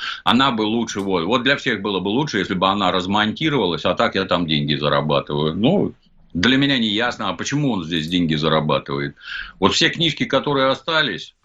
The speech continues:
ну, на здоровье продавайте. Деньги с продаж все на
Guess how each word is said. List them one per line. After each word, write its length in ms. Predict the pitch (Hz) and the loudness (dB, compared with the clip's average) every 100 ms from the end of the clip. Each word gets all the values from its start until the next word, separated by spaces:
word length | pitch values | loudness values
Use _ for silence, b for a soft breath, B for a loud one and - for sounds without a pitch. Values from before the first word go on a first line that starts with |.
| - | -8
ну, 160 | 113 | -2
на 100 | 127 | 0
здоровье 500 | 95 101 104 117 92 | 2 2 2 2 0
продавайте. 720 | 80 87 85 82 85 82 76 76 | -2 -2 2 2 2 0 -2 -4
Деньги 320 | 127 156 107 | 0 0 -2
с 60 | |
продаж 520 | - 90 92 85 78 - | -2 0 0 0 -2 -4
все 440 | - 123 135 127 | -4 0 2 2
на 640 | 95 98 101 95 78 73 | 2 2 2 2 0 -2